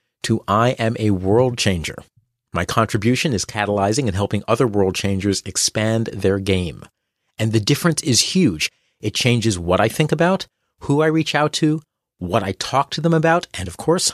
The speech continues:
my fee structure. Choose an identity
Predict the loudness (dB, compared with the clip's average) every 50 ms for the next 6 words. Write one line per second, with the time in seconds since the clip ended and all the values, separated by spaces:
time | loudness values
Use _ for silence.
0 | -6 _ -10 -10 -10 -10 -8 -2 0 0 2 2 -2 -6 -6 -6 -10 -10 -10 -16
1 | _ _ _ _ _ _ _ _ _ _ _ _ -4 -2 0 2 2 2 2 2
2 | 0 -2 -2 -2 0 0 0 0 0 0 0 -2 -2 -2 -4 -4 -6 -8 -14